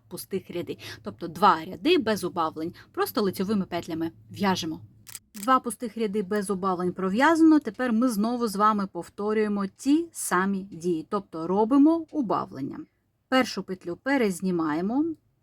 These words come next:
повертаємо іншою стінкою для того, щоб вона була схрещена, і пров'язуємо дві петлі разом з нахилом праворуч. Перезняли маркер. Першу петлю перезнімаємо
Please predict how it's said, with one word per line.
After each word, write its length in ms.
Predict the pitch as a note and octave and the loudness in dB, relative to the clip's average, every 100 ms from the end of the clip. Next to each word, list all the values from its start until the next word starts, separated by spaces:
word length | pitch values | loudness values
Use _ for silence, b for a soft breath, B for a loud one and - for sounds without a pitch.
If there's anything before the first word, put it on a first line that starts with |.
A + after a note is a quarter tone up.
| - | -4
повертаємо 640 | A3+ G#3+ G#3 G3+ F3+ F3 | -2 0 0 0 0 0
іншою 400 | - A#3+ A3 F3+ | 2 0 0 -4
стінкою 480 | F#3 - E3+ F3+ A3 - | -4 -6 -6 -6 -10 -4
для 100 | A3 | 0
того, 220 | G#3+ G#3 | 0 0
щоб 180 | A3+ G3 | -2 0
вона 240 | G#3 G3+ | 2 2
була 200 | F#3+ G3 | 2 -2
схрещена, 480 | G3 G3+ G3 - G#3 - | -2 -4 -4 -4 -8 -2
і 200 | E4+ F#4 | 0 2
пров'язуємо 880 | G#3 G3 F3+ F#3 A#3 C#4 C#4 B3 | 0 -2 2 2 2 4 4 2
дві 300 | F#3+ F3 E3 | 0 -4 -6
петлі 380 | - D3 - D#3+ | -8 -14 -12 -10
разом 300 | D3+ F#3 E4 G#4+ _ B B B B | -8 -4 -4 -6 _ B B B B
з 100 | G3+ | -2
нахилом 500 | G3 A#3 - C4+ C4 | 2 2 0 -2 -2
праворуч. 720 | - G3 E3 E3 D3+ - - _ _ _ _ b b b _ | -2 -4 -4 -6 -8 -12 -20 _ _ _ _ b b b _
Перезняли 500 | A#3+ A3+ F#3+ E3+ D3+ | 0 2 2 0 0
маркер. 440 | E3 - - - - _ _ _ _ _ _ | -4 -6 -10 -20 -20 _ _ _ _ _ _
Першу 320 | A3+ G#3 - | 0 0 -2
петлю 300 | - E3+ - | -12 -14 -14
перезнімаємо 1040 | - C4 C#4 G#3+ F#3+ F#3 E3+ D#3 F3+ B3+ | -8 -2 0 0 0 0 0 -2 -2 -2